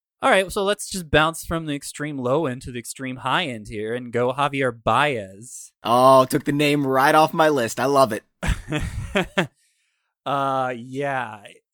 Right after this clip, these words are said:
Speaker 1: There's a path for Baez to be as good as he was last year, but it's asking so much from him. He, it depended on him having an outlier babip, like, three fifty-ish,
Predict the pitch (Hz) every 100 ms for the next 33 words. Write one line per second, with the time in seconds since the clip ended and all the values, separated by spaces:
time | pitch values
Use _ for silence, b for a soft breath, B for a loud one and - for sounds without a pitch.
0 | - 196 180 285 302 233 - 190 - -
1 | 160 165 - _ 175 156 143 156 160 156
2 | - 139 135 147 143 135 143 143 - 139
3 | 135 139 113 135 147 135 120 147 - -
4 | 160 165 175 _ _ _ - 120 143 143
5 | - - 147 147 - 143 131 127 135 _
6 | _ - - 131 127 107 95 - - _
7 | - 104 98 104 95 107 - 156 165 -
8 | 175 - 170 - 160 160 151 147 147 139
9 | 135 127 123 120 110 110 123 127 131 127
10 | 123 113 104 101 101 - 95 92 - 123
11 | 147 151 - 110 - 95 92 92 - -
12 | -